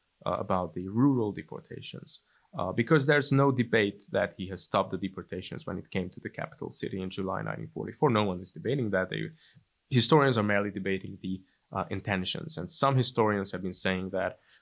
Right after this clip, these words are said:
Horthy hated the Jews in the countryside, and then he, he, for some reason, just decided to save the Jews of the capital city. And that, to me, is a, it's, it's, it's a bit, uh, I,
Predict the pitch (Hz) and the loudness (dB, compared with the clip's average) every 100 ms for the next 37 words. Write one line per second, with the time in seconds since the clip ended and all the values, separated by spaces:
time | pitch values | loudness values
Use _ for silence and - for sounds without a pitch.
0 | _ 110 95 95 139 151 117 113 110 104 | _ -2 -2 2 2 2 -2 -2 -2 -4
1 | 98 98 101 98 95 - 92 92 92 92 | -6 -4 -6 -6 -6 -4 -2 -4 -4 -4
2 | 90 95 92 87 - 95 90 - _ _ | -6 -6 -8 -8 -8 -8 -8 -14 _ _
3 | _ _ _ - 110 - 107 107 127 113 | _ _ _ -2 0 2 2 2 2 2
4 | 107 95 98 - 107 95 95 92 - 139 | -4 -8 -8 2 4 4 -2 -4 0 2
5 | 131 113 107 110 107 110 110 101 - 113 | 4 2 0 -4 -6 -6 -2 0 0 -2
6 | 104 - 107 104 101 104 113 117 117 - | -2 0 2 2 2 2 2 2 0 -6
7 | - - - 120 110 110 107 107 98 101 | -18 -14 -2 2 4 2 2 4 4 4
8 | 110 - 101 - - - 101 104 - - | -2 -6 -6 -6 -10 -4 -2 -2 -4 -6
9 | 104 58 - - - 113 | -2 0 -2 -4 -2 -2